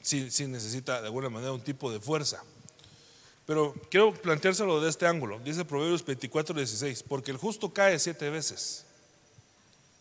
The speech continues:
y vuelve a levantarse, pero los impíos caerán en la desgracia". O sea que hay, aquí hay dos condiciones. El impío no se levanta,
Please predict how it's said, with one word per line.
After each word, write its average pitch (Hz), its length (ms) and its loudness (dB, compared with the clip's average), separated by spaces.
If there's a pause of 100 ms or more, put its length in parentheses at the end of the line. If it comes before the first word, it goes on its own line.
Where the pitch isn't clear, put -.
(1400)
y 208 160 6
vuelve 190 420 0
a 170 60 2
levantarse, 127 640 -4 (1900)
pero 175 180 8
los 170 240 8
impíos 202 560 4
caerán 143 420 4
en 165 120 -2
la 131 60 -2
desgracia". 127 520 -2 (1500)
O - 20 -14
sea 165 120 -6
que 170 100 0
hay, 185 120 10
aquí 190 180 2
hay 226 80 6
dos 226 180 2
condiciones. 185 800 -2 (300)
El 165 160 -2
impío 208 340 2
no 196 140 0
se 180 80 -2
levanta, 147 420 -6